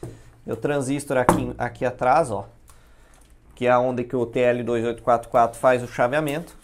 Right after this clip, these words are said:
Essa é uma placa do inversor de frequência F W onze de aproximadamente... Hum,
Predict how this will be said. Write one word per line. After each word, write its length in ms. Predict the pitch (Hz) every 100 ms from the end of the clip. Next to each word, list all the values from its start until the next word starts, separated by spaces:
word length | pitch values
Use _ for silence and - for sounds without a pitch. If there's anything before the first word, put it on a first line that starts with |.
| - - - - - - - - - - - - _ -
Essa 220 | 131 147
é 40 |
uma 60 | 131
placa 320 | 139 127 135
do 80 | 127
inversor 400 | 127 127 123 127
de 80 | -
frequência 460 | 127 131 123 -
F 180 | 123 -
W 320 | 127 131 185
onze 400 | 143 170 180 170
de 340 | 151 156 180 202
aproximadamente... 1700 | 185 175 170 170 160 143 127 143 156 156 160 160 160 151 131 107 - - _ _ - - - - - - _ _ - - - - - - - - - - - - -
Hum, 1080 | 120 120 120 117 117 117 117 113 110 101 98